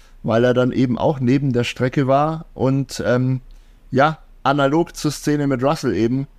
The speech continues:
hätte auch heißen können, dass, dass, äh, Max Verstappen dann eine Strafe kriegt, weil er eben die Strecke verlassen hat da. Ähm, bei, bei Red Bull dachte man, äh, „Lando Norris lassen wir mal fahren.“ Der hatte schon zwei Verwarnungen wegen Track Limits.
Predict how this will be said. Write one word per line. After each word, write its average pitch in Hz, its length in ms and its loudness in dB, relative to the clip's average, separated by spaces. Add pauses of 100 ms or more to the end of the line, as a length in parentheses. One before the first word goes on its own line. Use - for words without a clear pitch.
(340)
hätte 131 320 0
auch 131 140 2
heißen 135 280 0
können, 139 260 0
dass, 135 240 0
dass, 127 300 -4
äh, 127 140 0
Max 127 200 -4
Verstappen 190 380 -4
dann 123 100 0
eine 98 100 -2
Strafe 98 360 -2
kriegt, 113 300 -4
weil 107 120 2
er 110 100 4
eben 123 280 0 (720)
die 127 120 0
Strecke 135 340 -2
verlassen 151 480 -2
hat 156 180 -2
da. 156 240 -2 (420)
Ähm, 135 380 0 (480)
bei, 139 520 2 (260)
bei 123 100 2
Red 151 260 2
Bull 170 140 4
dachte 156 380 -2
man, 151 340 0
äh, 135 380 2
„Lando 131 400 0
Norris 135 320 -2
lassen 139 220 -2
wir 143 40 0
mal 127 160 2
fahren.“ 151 440 -2 (320)
Der 127 160 2
hatte 143 200 0
schon 147 320 0
zwei 135 240 0
Verwarnungen 139 680 0
wegen 127 200 0
Track 143 260 -4
Limits. 160 460 -2